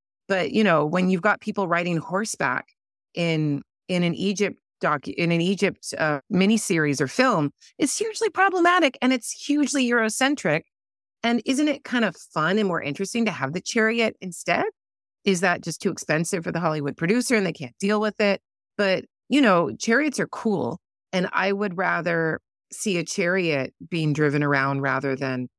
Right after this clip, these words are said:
having somebody on horseback in a European fashion, that just being the assumption. So that, you know, so that, that's, th-, that's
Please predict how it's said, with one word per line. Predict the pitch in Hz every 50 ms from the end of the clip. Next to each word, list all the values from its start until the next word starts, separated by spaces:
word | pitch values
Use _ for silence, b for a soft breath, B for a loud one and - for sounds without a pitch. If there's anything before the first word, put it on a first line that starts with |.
| _ _ _ _ _
having | - 180 170 170 156
somebody | - - 156 143 139 135
on | 131 127
horseback | 127 - 208 220 220 - - 180 156 -
in | - 151
a | 143
European | 135 139 131 131 - - - 180 180 185 185 180
fashion, | 165 - - 160 135 - - - - - 139 131 131 131 131 - - -
that | - 160 147 143
just | 135 139 - -
being | 147 143 139 131
the | 127 123
assumption. | 120 - - 165 175 165 - 147 131
So | - 180 160
that, | - - - _ _ _ _ _ _ _ _ _
you | - 220 233
know, | 208 165 - - _ _ _ _ _ _ _ _ _ _ -
so | - 226
that, | 208 190 214 - - 196
that's, | 208 220 220 220 - - - - 170
th-, | 190 - -
that's | 196 196 190 190 - -